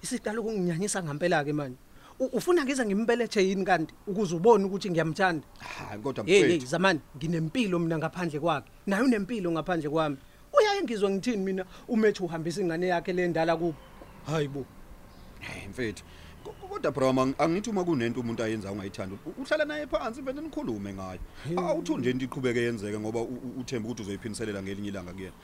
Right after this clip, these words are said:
Speaker 2: Hhayi, ngeke, khula bra wami, khula Masiya mfethu.
Speaker 1: Yazi, uma ngibheka kahle mina la, izimfene zibonana iziphongo la, ngiyakutshela.
Speaker 2: Hey.
Speaker 1: Yena uFortunate uhlulwa yini ukuthi uma kunento engiyenzayo angayithandi,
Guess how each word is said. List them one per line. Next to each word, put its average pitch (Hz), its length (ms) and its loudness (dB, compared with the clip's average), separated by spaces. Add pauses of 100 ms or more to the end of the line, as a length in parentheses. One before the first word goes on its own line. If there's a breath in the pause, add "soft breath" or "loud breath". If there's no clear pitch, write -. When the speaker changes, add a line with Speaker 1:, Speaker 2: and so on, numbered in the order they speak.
(260 loud breath)
Speaker 2:
Hhayi, 95 360 -10
ngeke, 113 220 -4
khula 135 300 -2
bra 87 180 -12
wami, 90 240 -12
khula 175 240 0
Masiya 101 320 -8
mfethu. 92 300 -14 (680 loud breath)
Speaker 1:
Yazi, 202 300 -2 (300 loud breath)
uma 220 220 2
ngibheka 170 400 2
kahle 131 260 -6
mina 127 220 -4
la, 123 120 -8 (260)
izimfene 165 420 0
zibonana 151 440 0
iziphongo 127 500 -4
la, 120 120 -4
ngiyakutshela. 123 460 -2
Speaker 2:
Hey. 120 420 -2 (120)
Speaker 1:
Yena 349 180 4
uFortunate 269 520 -2
uhlulwa 240 380 0
yini 185 320 2
ukuthi 175 280 -2
uma 170 200 2
kunento 165 520 0 (120)
engiyenzayo 160 580 2
angayithandi, 139 520 0